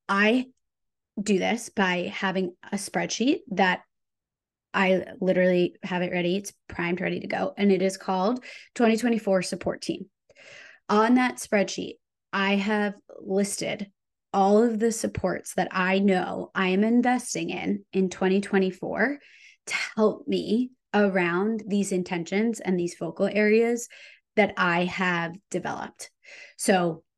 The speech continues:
I know I'm gonna be supported in developing the skills and becoming the person that I want to be around these intentions that I have now set. So this includes things like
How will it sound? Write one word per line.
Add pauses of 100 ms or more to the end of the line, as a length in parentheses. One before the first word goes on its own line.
(720)
I
know
I'm
gonna
be
supported
in
developing
the
skills (240)
and
becoming
the
person
that
I
want
to
be (140)
around (680)
these
intentions
that
I
have
now
set. (480)
So
this
includes
things
like